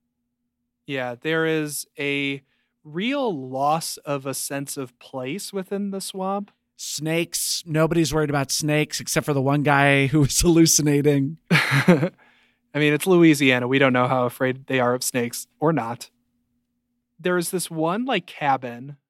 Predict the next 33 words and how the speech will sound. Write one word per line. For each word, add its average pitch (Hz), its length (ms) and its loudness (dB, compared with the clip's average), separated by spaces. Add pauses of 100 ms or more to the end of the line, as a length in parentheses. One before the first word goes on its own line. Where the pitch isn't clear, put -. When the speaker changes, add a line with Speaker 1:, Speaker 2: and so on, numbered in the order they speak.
(120)
Speaker 1:
though, 127 640 -10 (360)
that's 131 240 -8
sort 139 200 -8
of 127 120 -10
a 131 80 -6
research 131 560 -8
outpost 131 540 -8
for 127 380 -12
Abby 131 260 -6
and 127 140 -10
Alec. 127 520 -10 (760)
Outside 170 400 0
of 185 80 -6
that, 185 240 -2
though, 185 360 0
I 165 120 -2
had 165 180 -4
no 139 240 -4
idea 131 320 -4
where, 123 580 -4 (260)
like, 131 280 -6
anything 135 520 -6
was 127 340 -6
in 143 160 -10
the 127 80 -10
swamp, 123 400 -8
which 139 200 -12
might 165 140 -4
have 165 60 -6
been 151 160 -4
purposeful, 165 560 -4
but, 143 340 -6
like, 131 200 -8